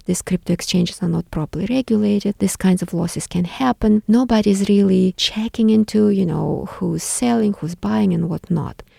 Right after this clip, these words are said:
But if there is a regulatory scheme that somehow creates that notion that, look, if you go with a crypto exchange X, then you can be assured somebody is looking at crypto exchange X and it's been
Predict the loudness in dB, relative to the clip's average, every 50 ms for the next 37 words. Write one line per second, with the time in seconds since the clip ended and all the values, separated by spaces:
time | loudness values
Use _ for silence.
0 | _ _ _ _ 0 0 0 0 0 2 2 4 4 2 2 2 2 4 4 4
1 | 2 2 0 -2 -2 -2 0 0 0 0 0 0 -2 0 -2 -2 -2 -2 -4 -6
2 | -8 -6 -6 -4 -4 -4 -6 -8 _ _ _ _ _ _ _ -2 -2 -2 -2 -4
3 | -6 -4 -2 -2 -2 0 0 0 0 0 0 -2 0 2 2 2 0 0 -2 -4
4 | -2 0 2 2 2 2 0 0 -2 -4 -4 -4 -4 -6 -8 -10 -4 0 2 4
5 | 4 2 0 -4 -10 _ _ _ _ _ _ _ 0 0 0 2 2 2 4 6
6 | 6 6 4 2 0 -2 0 2 4 6 6 6 4 4 4 4 4 4 2 2
7 | -2 _ -6 -4 -4 -4 -2 -4 -6 -4 -2 -2 -4 -4 -2 0 0 0 0 0
8 | 0 0 2 2 2 0 -2 -6 -12 -12 -8 -2 2 2 4 4 4 2 2 0
9 | -2 _ -4 0 2 2 2 2 0 0 -2 0 2 4 4 4 4 2 -2 -10
10 | -10 -6 -6 -6 -4 -2 0 0 2 2 2 2 2 0 0 0 0 0 0 0
11 | 0 0 -2 -4 -4 -2 -2 -4 -4 -4 -4 -4 -2 -2 -4 -8 -8 -6 -2 0
12 | 2 2 2 2 0 0 0 -2 -2 2 4 4 4 4